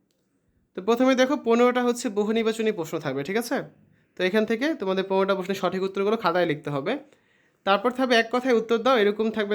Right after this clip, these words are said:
দশটা প্রশ্ন। এই প্রশ্নের উত্তরগুলো এক কথায় তোমাদের খাতায় লিখতে হবে, মানে এক লাইনে অ্যান্সার করতে হবে। এগুলো পঁচিশ নাম্বার নৈর্ব্যক্তিক অংশ। খ বিভাগে থাকছে সংক্ষিপ্ত প্রশ্নের উত্তর। এখানে মোট দশটা প্রশ্ন থাকবে, প্রতিটা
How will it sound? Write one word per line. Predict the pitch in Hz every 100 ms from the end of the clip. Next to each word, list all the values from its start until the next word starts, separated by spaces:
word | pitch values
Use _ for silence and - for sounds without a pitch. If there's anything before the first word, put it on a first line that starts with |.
| 180
দশটা | 180 180 220
প্রশ্ন। | 220 247 302 - 180
এই | 185
প্রশ্নের | 196 214 185
উত্তরগুলো | 185 214 214 240 247
এক | -
কথায় | 226 240 196
তোমাদের | 185 240 349 - _ _ -
খাতায় | 160 202 180
লিখতে | 180 -
হবে, | 147 139
মানে | 160 180
এক | 190
লাইনে | 170 170
অ্যান্সার | 156 147
করতে | 139 135
হবে। | 123 104 - _ _ _ _ -
এগুলো | 202 233 233
পঁচিশ | 220 233 240
নাম্বার | 226 233 214
নৈর্ব্যক্তিক | 190 190 190 175
অংশ। | 139 - 110 - _ _ _ _ _
খ | - 214
বিভাগে | 247 269 277
থাকছে | 277 254 277 -
সংক্ষিপ্ত | 233 233 240 262 202
প্রশ্নের | 196 185 165
উত্তর। | - 247 311 - _ _
এখানে | 185 196 247 254
মোট | 254 202
দশটা | 220 220 240
প্রশ্ন | 208 202 196
থাকবে, | 156 190 262
প্রতিটা | 220 214